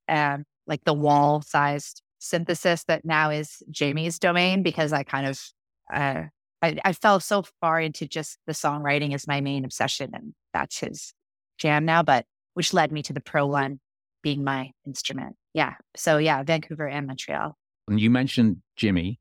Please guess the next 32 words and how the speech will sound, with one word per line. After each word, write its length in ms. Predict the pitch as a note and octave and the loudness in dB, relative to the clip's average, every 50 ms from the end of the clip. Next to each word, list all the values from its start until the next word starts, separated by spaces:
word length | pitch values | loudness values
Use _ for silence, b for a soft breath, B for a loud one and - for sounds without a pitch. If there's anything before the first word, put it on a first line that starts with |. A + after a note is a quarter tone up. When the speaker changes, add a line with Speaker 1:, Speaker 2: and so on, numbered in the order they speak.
| _ - | _ -2
Speaker 2:
and, 320 | F2+ F2+ F2 F2 F2 E2 | -2 0 0 0 0 0
uh, 480 | F#2 E2+ F2 E2+ E2+ E2+ E2+ E2+ E2+ - _ - | 0 -2 -2 -2 -4 -4 -4 -6 -6 -8 _ -4
obviously 680 | - G2 F#2+ F#2 - - - G#2 F#2 F2+ F2+ F2+ - _ _ - - | -4 -2 -2 -2 -4 -2 -2 0 0 0 0 -2 -4 _ _ -16 -16
y-, 80 | - - | -16 -10
your 220 | - G#2+ G#2 G2+ F#2 | -4 0 0 0 2
life 260 | F2 F#2 F2+ F2+ - | 0 -2 -4 -4 -6
changed, 420 | - - F#2+ E2+ F2 G2 G2+ - | -2 0 0 2 2 0 -2 0
his 160 | - G2 - | -2 -2 -2
life 200 | - E2+ E2 E2 | 0 -2 -4 -4
changed 360 | - - F#2+ F2 E2+ E2+ - - | -4 -2 -2 0 0 -2 -2 -2
when, 140 | F2 - - | -4 -4 -2
when 300 | A2 F2+ F#2 F2 F2+ F2+ | -2 -2 0 0 0 0
you 140 | F#2 G2 G#2 | 0 0 0
guys 360 | G2 F2 D#2 D#2 D#2 - - | 0 -2 -2 -2 -6 -4 -6
met. 260 | E2+ D2+ E2 - - _ _ _ _ _ _ _ - | -6 -4 -6 -8 -10 _ _ _ _ _ _ _ -4
Um, 320 | F#2 F#2 F#2 F#2 F#2+ F2+ | 0 0 2 2 0 0
tell 180 | - - C#3 D3 | 0 -2 -2 -2
us 120 | C#3+ - | 0 0
a 40 | C3+ | 0
little 180 | A#2 A#2+ A2+ G2 | 0 0 0 2
bit 140 | A2 G#2 F#2 | 0 0 0
about, 280 | F2 F2+ F#2 F2 - - | 0 -2 -2 -2 -4 -6
about 320 | G#2 F#2 G#2 F#2 F2+ F2 | -4 -4 -4 -4 -4 -6
how 180 | - - F#2+ F#2 | -4 -2 -2 -2
you 220 | F#2 F2+ F2+ F2+ | -2 -2 0 0
met 420 | E2+ E2+ F2+ F2 E2+ E2+ - - - - | 2 2 2 0 -2 -4 -8 -16 -12 -4
and 320 | - F2+ F2+ F2 F2 F#2 | -2 0 2 2 0 0
how 180 | - - G2 F#2 | -2 -2 -2 -2
you 200 | F#2+ F#2 G2 F#2 | -2 0 -2 -2
started 440 | - - - F2+ F2 F#2 F2+ E2+ E2+ | -4 -2 -4 -2 -2 -2 -2 -2 -2
working 340 | E2+ F2+ G2 F#2+ - - F#2 | -2 -2 -2 -2 -2 -4 -2
together. 360 | - G2 F2+ E2+ - - | -2 -4 -4 -4 -6 -8